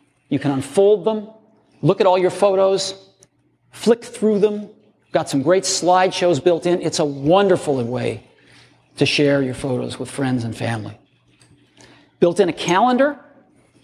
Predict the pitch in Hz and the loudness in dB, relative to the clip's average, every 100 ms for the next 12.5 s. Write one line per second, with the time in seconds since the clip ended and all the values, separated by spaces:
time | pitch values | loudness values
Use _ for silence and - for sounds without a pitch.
0 | - - - - 180 135 147 208 233 190 | -18 -12 -4 0 2 2 2 2 0 -4
1 | 175 - 233 214 226 226 139 113 110 117 | -4 0 2 4 2 0 -2 -6 -6 2
2 | 185 214 202 185 - 190 196 165 131 170 | 2 4 2 0 0 0 0 0 0 2
3 | 196 196 190 180 - 185 196 226 _ _ | 2 0 -4 -6 -2 0 -2 -8 _ _
4 | _ _ _ _ _ _ _ _ _ _ | _ _ _ _ _ _ _ _ _ _
5 | _ - 180 202 180 139 180 196 151 180 | _ -2 0 2 0 2 2 2 0 0
6 | 185 214 - 208 220 - - _ _ - | 0 -2 0 0 0 -8 -20 _ _ -6
7 | 151 127 - 180 208 214 208 208 - - | -4 -4 -4 -2 -2 -2 -2 -4 -8 -10
8 | - _ _ _ _ _ _ _ _ _ | -16 _ _ _ _ _ _ _ _ _
9 | _ _ _ _ 190 170 170 220 226 160 | _ _ _ _ -4 0 2 2 2 0
10 | 185 214 240 208 214 214 214 208 220 151 | 0 0 -2 0 -2 0 0 0 -2 -2
11 | - 160 185 185 156 117 180 196 180 175 | -2 0 0 0 -8 -2 2 2 2 0
12 | 175 175 190 240 | 0 0 0 0